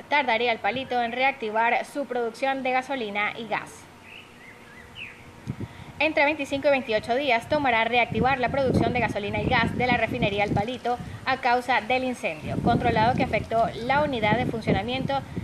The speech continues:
de craqueo catalítico y paralizó toda la planta, informó la Gobernación del Estado Carabobo este sábado diez de octubre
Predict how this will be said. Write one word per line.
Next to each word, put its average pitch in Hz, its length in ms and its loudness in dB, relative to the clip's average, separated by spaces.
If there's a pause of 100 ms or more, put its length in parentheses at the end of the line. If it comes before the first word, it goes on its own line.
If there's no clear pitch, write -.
(160)
de 269 220 2
craqueo 240 560 2 (100)
catalítico 233 760 -2 (240)
y 247 100 -6
paralizó 202 500 2
toda 269 360 0
la 277 120 2
planta, 165 420 -4
informó 190 400 -2
la 226 140 2
Gobernación 214 460 -2
del 214 100 -2
Estado 202 360 0
Carabobo 226 520 2
este 196 200 -2
sábado 196 320 0
diez 196 220 -6
de 196 60 -4
octubre 208 480 -2